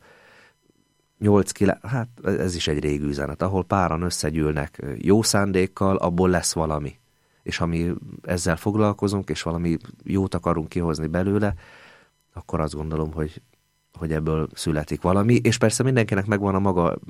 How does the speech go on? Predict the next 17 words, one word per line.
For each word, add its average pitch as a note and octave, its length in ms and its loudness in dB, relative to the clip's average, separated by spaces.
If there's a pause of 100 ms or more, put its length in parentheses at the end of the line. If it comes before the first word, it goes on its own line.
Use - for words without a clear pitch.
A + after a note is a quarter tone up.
(200)
elképzelése, G#2 960 2 (480)
de G2 420 2 (120)
általában F2 760 0
közös F2 300 0
nevezőt E2+ 520 -2 (100)
szokott - 360 -6
sikerülni D2+ 460 -4
megtalálni. C#2+ 720 -6 (380)
És, - 200 0
ö, G#2 180 2 (140)
megint G#2 340 2
visszatérek G2 580 0
oda, F#2+ 180 4
hogy G2 160 2
azt F#2 200 0
gondolom, F#2+ 340 2
hogy F#2+ 200 0